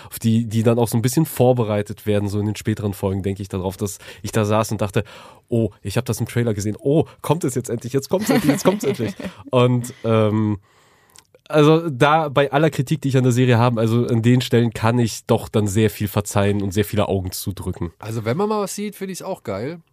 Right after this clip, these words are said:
Speaker 3: Aber wie gesagt, ich, äh, war eher so, dass ich schon mir manchmal gedacht hab, „Oh, jetzt komm, jetzt will ich aber mal was sehen.“ Aber das waren
Speaker 2: Mhm.
Speaker 3: halt dann auch vier, Folge vier und fünf, die es echt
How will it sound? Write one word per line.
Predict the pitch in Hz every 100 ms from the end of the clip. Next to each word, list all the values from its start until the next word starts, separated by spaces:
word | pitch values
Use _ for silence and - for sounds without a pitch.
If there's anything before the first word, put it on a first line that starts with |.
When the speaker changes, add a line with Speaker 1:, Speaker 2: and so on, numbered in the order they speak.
| _ -
Speaker 3:
Aber | 110 135 127
wie |
gesagt, | 139 147 - - -
ich, | 113 - -
äh, | 139 135 123
war | 135
eher | 117 139 135 123
so, | 123 131 127
dass | 117
ich | 120
schon | - 127
mir | 131 127
manchmal | 123 123
gedacht | 123 120 123
hab, | 120 85
„Oh, | 71
jetzt | -
komm, | - 107 101
jetzt | 85 -
will | 95
ich | 160
aber | 160
mal | 139 117
was | 92 -
sehen.“ | 101 85
Aber | 101 98
das | 87
waren | -
Speaker 2:
Mhm. | 123
Speaker 3:
halt | -
dann | 107
auch | 110
vier, | - 123
Folge | - 120 120
vier | 110 123
und | 107
fünf, | - 131 123
die | 110
es | -
echt | 113 -